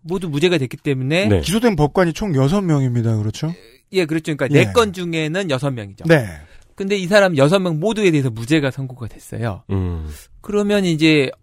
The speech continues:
Speaker 1: 어, 이 정부 하에서도 충분히 다퉈볼 만하다. 무죄를 받을 수 있다.
Speaker 2: 네.
Speaker 1: 이렇게 생각도 들겠죠.
Speaker 3: 아, 더
Speaker 1: 네.
Speaker 3: 시간 안 끌어도.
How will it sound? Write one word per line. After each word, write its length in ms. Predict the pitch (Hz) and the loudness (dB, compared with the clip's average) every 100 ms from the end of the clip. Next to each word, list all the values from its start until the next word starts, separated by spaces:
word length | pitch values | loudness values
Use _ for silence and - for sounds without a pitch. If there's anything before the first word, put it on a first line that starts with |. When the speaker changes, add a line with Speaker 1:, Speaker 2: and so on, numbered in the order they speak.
| - | -2
Speaker 1:
어, 100 | 185 - _ _ _ - | -2 -2 _ _ _ -2
이 100 | 143 | 2
정부 320 | 190 180 160 | 2 2 2
하에서도 560 | 165 165 151 143 151 156 | 4 4 2 2 2 2
충분히 760 | - 202 185 185 175 185 208 - | -2 -4 -4 -2 0 0 -4 -6
다퉈볼 320 | 139 147 143 | -2 2 2
만하다. 560 | 135 127 139 135 95 - - | 2 0 0 0 -2 -8 -16
무죄를 420 | 127 120 120 147 | -10 -2 2 4
받을 220 | 117 107 131 | 2 0 0
수 140 | - | -4
있다. 320 | 117 - 120 101 | -6 -2 -4 0
Speaker 2:
네. 200 | 104 90 | 2 2
Speaker 1:
이렇게 220 | 127 143 | 0 -4
생각도 520 | 143 170 214 220 - 139 | -6 -6 -6 -6 -6 -10
들겠죠. 600 | - 110 143 - 127 156 | -8 -6 -6 -4 -6 -4
Speaker 3:
아, 440 | 117 123 120 113 98 | -6 -6 -6 -8 -6
더 100 | - | -4
Speaker 1:
네. 60 | 143 | 0
Speaker 3:
시간 220 | - 160 | 2 2
안 120 | 127 | 2
끌어도. 540 | - 151 135 156 135 | 2 2 4 4 2